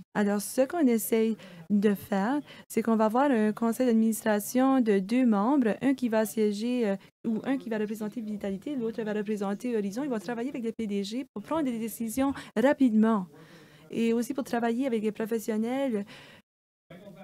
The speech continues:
et les intervenants de première ligne. Si je reviens au premier jour de la covid dix-neuf, une grande leçon d'apprentissage pour nous, c'est que lorsqu'on demandait quel genre de,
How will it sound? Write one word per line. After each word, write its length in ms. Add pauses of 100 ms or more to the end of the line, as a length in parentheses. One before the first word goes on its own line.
(460)
et 60
les 220
intervenants 500
de 140
première 400
ligne. 400
Si 200
je 100
reviens 540
au 100
premier 540
jour 300
de 80
la 160
covid 260
dix-neuf, 360
une 100
grande 240
leçon 220
d'apprentissage 720
pour 120
nous, 260
c'est 180
que 180 (260)
lorsqu'on 680
demandait 500
quel 220
genre 240
de, 260